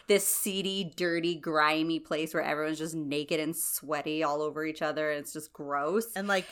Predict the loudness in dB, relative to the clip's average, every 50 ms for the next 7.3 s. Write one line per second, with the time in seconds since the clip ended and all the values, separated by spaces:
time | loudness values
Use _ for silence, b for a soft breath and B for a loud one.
0 | B B B 8 10 10 10 10 10 8 8 6 4 2 0 0 -2 -4 -4 -6
1 | -6 -6 -8 -8 -10 -12 -14 -14 -16 -16 -12 -10 -8 -6 -4 -2 0 4 8 12
2 | 12 12 12 10 8 6 6 4 0 -6 -8 -6 -2 2 4 6 6 8 6 4
3 | 4 2 2 2 2 4 6 6 6 6 6 6 6 6 6 6 6 6 4 2
4 | 0 -4 -6 -2 0 2 2 4 4 2 2 2 0 0 -2 -4 -8 -8 -2 2
5 | 2 4 4 2 0 -2 -2 -4 -10 -18 -18 -18 -18 -18 -10 -8 -6 -6 -6 -6
6 | -10 -12 _ _ _ _ -10 -8 -6 0 6 6 8 8 8 6 4 2 2 2
7 | 2 2 0 -2 -4